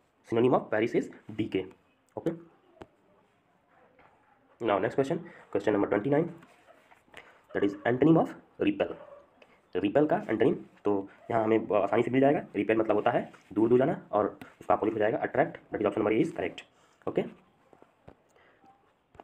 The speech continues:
हम आगे बढ़ते हैं। अ, हमारा नेक्स्ट क्वेश्चन है synonym of variable। Our next question, that is vari-, synonym of variable। So variable means it can't be changed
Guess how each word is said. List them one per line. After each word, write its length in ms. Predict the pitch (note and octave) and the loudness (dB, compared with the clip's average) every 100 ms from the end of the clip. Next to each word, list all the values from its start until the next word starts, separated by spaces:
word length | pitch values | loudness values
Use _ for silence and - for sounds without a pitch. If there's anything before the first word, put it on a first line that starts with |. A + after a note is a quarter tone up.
| _ _ - | _ _ -6
हम 80 | G#2+ | 0
आगे 100 | A2 | 0
बढ़ते 200 | - A#2+ | 0 -2
हैं। 80 | E3+ - - - _ - - - - - | -4 -12 -20 -20 _ -20 -20 -20 -12 -4
अ, 40 | G2+ - - - | -4 -4 -10 -12
हमारा 160 | G#2 G2+ | -2 0
नेक्स्ट 160 | A2 A2+ | 2 2
क्वेश्चन 200 | A2+ B2 | 0 -2
है 120 | G#3+ - - - _ _ - | -6 -10 -20 -20 _ _ -2
synonym 280 | A2 A#2+ B2 G3+ | 2 4 4 2
of 40 | - G2 | -2 -2
variable। 320 | F2+ F2+ F2 - _ _ _ _ _ - _ _ _ | 0 0 -2 -6 _ _ _ _ _ -20 _ _ _
Our 100 | - | -2
next 140 | A2+ A#2+ | -2 0
question, 180 | C3 D3 | -2 2
that 80 | E3+ | 2
is 60 | - - _ _ - | 0 -12 _ _ -8
vari-, 200 | G2 G2 - - | -6 -6 -6 0
synonym 260 | A2 A#2 E3+ | 2 2 2
of 40 | G#2 | 0
variable। 320 | F2+ F2 - - _ _ _ _ _ - - - - - - - - - - - | -2 -2 -4 -10 _ _ _ _ _ -20 -20 -20 -20 -20 -20 -20 -20 -20 -20 -6
So 60 | G#2+ - - | -6 -6 -8
variable 320 | A2 G#2+ G#2 C3 | -2 2 2 2
means 140 | - - - - - - - - - - - - - - _ _ _ - - - | 0 -6 -20 -20 -20 -20 -20 -20 -20 -20 -20 -20 -20 -20 _ _ _ -20 -16 -10
it 100 | - | -2
can't 160 | A2 | 0
be 80 | A2+ | 0
changed 220 | B2+ B2+ | 0 -2